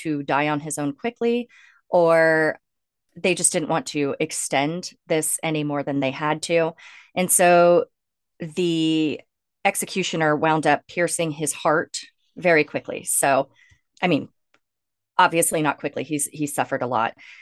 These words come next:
The body was then dismembered at the wrists, the ankles, the elbows, the knees, the shoulders, the hips, and finally the head.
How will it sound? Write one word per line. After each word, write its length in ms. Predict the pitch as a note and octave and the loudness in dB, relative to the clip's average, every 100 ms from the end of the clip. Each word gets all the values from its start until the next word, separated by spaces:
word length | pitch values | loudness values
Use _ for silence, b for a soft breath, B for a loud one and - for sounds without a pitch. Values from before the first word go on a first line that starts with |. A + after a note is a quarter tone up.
| B B B B B | B B B B B
The 60 | G#3+ | 0
body 300 | G#3 G#3 A3+ | 4 6 6
was 160 | G#3+ F3+ | 6 4
then 340 | F#3 F3+ F3 - | 2 2 0 -4
dismembered 600 | D3 G3+ - D#3 D3+ E3 | -8 -4 0 0 0 -4
at 160 | - D#3 | -4 -4
the 120 | D#3+ | -6
wrists, 420 | D3 E3+ A#3+ - | -2 -2 0 -4
the 160 | - - | -8 -6
ankles, 380 | D#3+ C#3+ C#3+ - | -6 -4 -8 -8
the 100 | - | -6
elbows, 400 | D3+ E3 F#3+ G#3 | -2 0 0 -4
the 100 | - | -6
knees, 340 | F3+ D3+ C#3+ - | -6 -4 -4 -6
the 80 | D#3 | -10
shoulders, 400 | - D#3 F3 F3+ | -8 -6 -6 -10
the 100 | F#3 | -10
hips, 360 | - C#3 - | -8 -10 -8
and 140 | D#3+ D3 | -10 -6
finally 340 | C#3+ C#3 C3+ | -4 -2 -4
the 80 | C3+ | -6
head. 340 | - A#3 A#3+ | -6 -4 -4